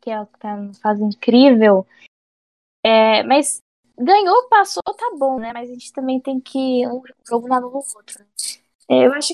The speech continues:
que não seria totalmente decepção. Seria uma dece-, não seria uma decepção, até porque a gente teria virado o jogo pela hipótese que você falou, então,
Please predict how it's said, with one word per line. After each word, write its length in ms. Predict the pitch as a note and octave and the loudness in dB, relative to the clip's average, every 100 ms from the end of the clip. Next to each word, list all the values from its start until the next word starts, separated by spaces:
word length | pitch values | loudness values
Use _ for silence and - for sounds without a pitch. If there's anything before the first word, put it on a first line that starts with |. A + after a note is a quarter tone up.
| E4 | -2
que 100 | E4 | -2
não 120 | E4 | -2
seria 280 | F4+ G4+ F#4 | -2 0 0
totalmente 580 | F4+ G4 A#4 A4+ F4 G#4+ | 0 -4 -2 -2 -2 -6
decepção. 480 | D#4+ D#4 D4 - C4+ | -6 -4 -4 -4 -4
Seria 300 | - G4 G4+ | 0 2 4
uma 120 | G#4+ | 2
dece-, 280 | D4+ C#4 C#4+ C4 | 0 -2 -4 -2
não 140 | F4 | -4
seria 200 | G4 E4+ | -2 -2
uma 80 | D4+ | 0
decepção, 320 | D4+ C4+ D4+ | -2 -2 -2
até 140 | D4 | -2
porque 140 | C4 C4 | -2 -2
a 20 | |
gente 80 | B3+ | 0
teria 180 | A#3+ A3+ | 0 2
virado 300 | A3+ A3 A#3 | 2 2 0
o 40 | |
jogo 200 | G#3 A3 | -4 -6
pela 160 | G#3+ F#3 | -4 -4
hipótese 340 | - F#3 G3 | -4 -6 -6
que 60 | - | -12
você 120 | F#3+ | -4
falou, 280 | F#3 F3+ A3 | 0 2 0
então, 260 | G#3+ F3 | -2 -8